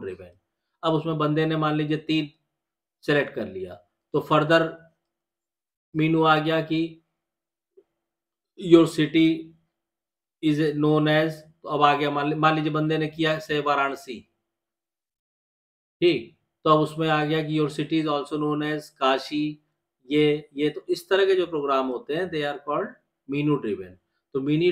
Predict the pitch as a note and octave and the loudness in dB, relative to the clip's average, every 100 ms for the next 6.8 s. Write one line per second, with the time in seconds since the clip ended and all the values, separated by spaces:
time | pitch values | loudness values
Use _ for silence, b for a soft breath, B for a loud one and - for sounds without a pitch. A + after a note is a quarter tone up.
0 | D#3+ D#3+ E3 D#3 D3+ C3+ C3+ C3+ D3+ E3 | 0 0 0 -2 -4 -2 -2 -2 -4 -4
1 | D3+ D3 D#3 D3+ C#3+ - C3+ C#3 C3+ C3+ | -6 -6 -8 -8 -10 -10 -12 -10 -8 -6
2 | C3 B2+ B2+ - A#2+ - - A2 B2 F#3+ | -6 -6 -10 -10 -12 -12 -10 -10 -8 -8
3 | G#3+ _ _ _ _ - D#3 D3+ D3 C#3+ | -10 _ _ _ _ -8 -4 -2 -4 -4
4 | C3 D#3+ D#3+ B2 B2 C3+ D3+ D#3+ D#3+ D3+ | -4 -4 -4 -2 -2 -2 -2 -2 -4 -4
5 | F3+ G3+ D#3 D3 D3 D#3 D3+ _ - D3 | -8 -6 -4 -6 -4 -6 -6 _ -6 -6
6 | D3 C3 C3 B2+ B2 A#2 A#2 D#3 | -4 -6 -4 -4 -6 -10 -8 -8